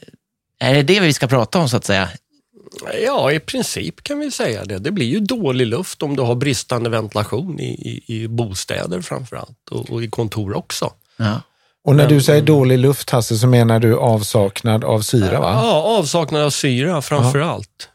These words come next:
Speaker 2: För att det är inte, luft bygger ju inte bara på att jag ska suga ut en massa luft som vi oftast gör i lägenheter. Vi ska ta in luft också och det är minst lika viktigt.
Speaker 3: Mm.
Speaker 1: Så kan inte du berätta, eh, om ventilation?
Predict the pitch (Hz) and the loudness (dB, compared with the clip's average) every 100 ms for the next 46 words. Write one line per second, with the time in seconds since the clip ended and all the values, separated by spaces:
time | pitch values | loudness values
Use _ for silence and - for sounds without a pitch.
0 | _ - 127 - 139 139 131 - 131 127 | _ -4 -4 -4 -6 -4 -6 -6 -6 -4
1 | 156 - - - 151 139 131 123 120 117 | -6 -6 -14 -6 -4 -2 -4 -4 -4 -2
2 | 113 113 104 104 104 - 104 123 107 117 | -2 -4 -6 -4 -6 -4 -2 -2 0 -2
3 | 160 170 165 139 143 113 - 107 110 110 | -2 -4 -4 -2 -2 -2 -4 -4 -4 -4
4 | - 107 110 156 170 139 - 95 107 - | -6 -6 -4 -4 -4 -6 -6 -8 -6 -6
5 | 110 113 110 104 107 185 110 95 - 98 | -6 -6 -6 -4 0 0 0 -4 -8 -10
6 | - 113 117 139 151 165 135 101 85 92 | -8 -4 -2 0 0 -2 -6 -6 -8 -8
7 | - - - _ 135 120 98 _ _ _ | -10 -10 -12 _ 0 0 0 _ _ _
8 | _ - - - - 156 - - 156 147 | _ -20 -20 -12 -2 -2 -2 -2 0 0
9 | 196 175 180 170 - - _ _ 135 135 | 2 4 4 2 -2 -6 _ _ -4 0
10 | 139 - 135 123 101 - _ _ _ _ | 0 0 0 0 0 -10 _ _ _ _
11 | - _ 110 110 107 104 85 - - 135 | -18 _ -2 0 0 0 -4 -4 0 2
12 | 123 123 113 123 120 - 135 117 107 | 2 0 0 0 0 0 0 0 -4